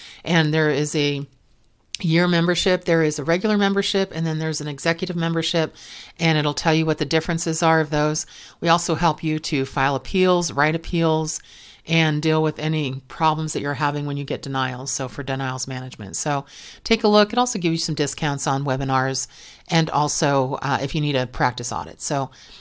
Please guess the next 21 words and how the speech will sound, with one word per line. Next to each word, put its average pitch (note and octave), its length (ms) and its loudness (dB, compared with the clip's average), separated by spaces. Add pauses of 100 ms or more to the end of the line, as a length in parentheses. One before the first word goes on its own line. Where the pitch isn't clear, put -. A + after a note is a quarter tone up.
(120)
anyway, E3 300 2
take F#3 240 -2
a G3+ 40 2
look F#3+ 180 0
at G3 100 -2
that. F3 180 4
I D#3+ 60 4
know D3+ 160 2
a D3 40 0
lot D3 200 0
of C#3+ 100 -4
you D3+ 100 0
have C#3+ 120 -4
said, D3 240 -2
"Hey, G#3 320 -2
we E3+ 140 0
wanna F#3+ 240 -2
join E3+ 300 -2
your D#3 120 -2
membership," D#3 640 -4
and, C3+ 180 -8